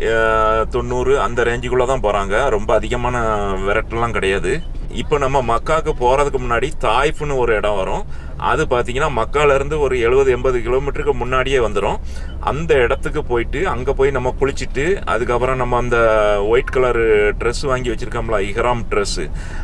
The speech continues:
அந்த ட்ரெஸ்ஸை உடுத்திட்டு, அதுக்கப்புறம் அங்க இருந்து தான் நம்ம போகணும். தாய்ஃப்ல வந்து பதினாலு டிகிரி இருக்கு.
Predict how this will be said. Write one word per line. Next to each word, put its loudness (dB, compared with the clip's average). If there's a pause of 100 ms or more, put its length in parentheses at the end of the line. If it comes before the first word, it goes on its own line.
அந்த 0
ட்ரெஸ்ஸை 2
உடுத்திட்டு, -2
அதுக்கப்புறம் 0
அங்க 0
இருந்து 2
தான் 0
நம்ம 0
போகணும். 0 (320)
தாய்ஃப்ல 4
வந்து 2
பதினாலு 2
டிகிரி 0
இருக்கு. -2